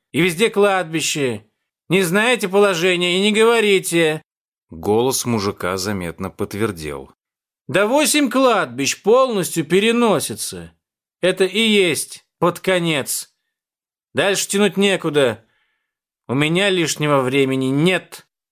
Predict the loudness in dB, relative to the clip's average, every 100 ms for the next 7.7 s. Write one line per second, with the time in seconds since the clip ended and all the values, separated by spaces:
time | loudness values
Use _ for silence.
0 | _ _ -4 2 4 4 4 2 2 0
1 | 0 0 0 2 0 0 0 2 2 2
2 | 2 -2 -4 -8 _ _ _ _ _ _
3 | _ _ _ _ -10 -6 -4 -4 -4 -4
4 | -6 -6 -6 -4 -6 -6 -14 -16 _ _
5 | _ _ _ _ -4 0 0 0 -2 0
6 | 2 4 2 0 -2 -2 0 0 -2 -4
7 | 0 2 2 0 -6 -8 -12